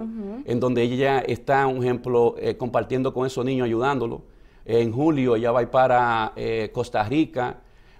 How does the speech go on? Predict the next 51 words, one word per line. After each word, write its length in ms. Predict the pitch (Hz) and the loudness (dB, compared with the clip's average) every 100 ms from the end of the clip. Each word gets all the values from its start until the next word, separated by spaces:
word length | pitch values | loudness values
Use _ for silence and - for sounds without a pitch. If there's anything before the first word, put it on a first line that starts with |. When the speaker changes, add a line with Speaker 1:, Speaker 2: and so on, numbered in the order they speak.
| - | 2
Speaker 2:
para 260 | 117 123 123 | 4 4 4
conocer 340 | 131 120 135 | 0 0 0
más 140 | 143 143 | 0 0
de 80 | |
la 120 | 143 135 | 0 -2
cultura, 440 | 123 131 156 135 | -4 -2 0 0
porque 240 | 117 113 | -2 -10
con 140 | - 117 | -6 -6
esos 140 | 120 | -6
son 120 | 139 | -8
los 80 | 135 | -6
niños 200 | 131 127 | -4 -6
que 80 | 127 | -4
ella 80 | 127 | -4
está 140 | 120 | -2
trabajando. 680 | 123 113 117 151 151 127 131 - - | -2 -2 0 0 -2 -4 -8 -14 -6
El 140 | 120 | 0
año 200 | 127 143 | 2 2
pasado 320 | 143 135 131 | 0 0 0
fue 180 | 127 131 | 0 0
a 160 | 117 135 | 0 0
África, 460 | 160 127 - 127 147 - - - - - | -2 -6 -6 -10 -12 -20 -20 -20 -20 -8
y 260 | 127 127 | -2 2
eso 320 | 131 131 156 151 | 2 0 2 2
es 160 | 147 | 2
la 160 | 143 139 | 0 2
parte, 300 | 143 139 139 | 0 0 -4
entonces, 280 | 135 139 143 | -4 -4 -4
los 80 | |
dos 200 | 123 120 | -4 -4
hijos 120 | 135 143 | -4 -2
más 140 | 139 | -2
grandes 380 | 135 160 151 139 | -4 -4 -4 -2
míos, 220 | 160 151 | -2 -2
un 80 | 127 | -2
ejemplo, 340 | 117 113 117 117 | -4 -4 -2 -2
están 220 | - 127 | -2 -4
enfocados 420 | 139 139 131 131 | -2 -2 0 -2
cien 120 | 131 | -4
por 100 | 127 123 | -6 -6
ciento 200 | 117 127 | -4 -2
en 60 | |
la 120 | 123 | -4
pelota. 500 | 117 120 165 156 139 - - - - - | -4 -2 -2 -2 -10 -12 -20 -20 -20 -8
El 100 | 113 | -2
más 140 | 120 | 0
pequeño 460 | 120 123 131 131 123 | 0 -2 -2 -2 -2
fue 120 | 135 | -4
firmado 380 | 135 123 123 127 | -4 -2 -2 -4
por 160 | 107 | -8
Texas, 440 | - 156 139 139 | -2 -2 -2 -8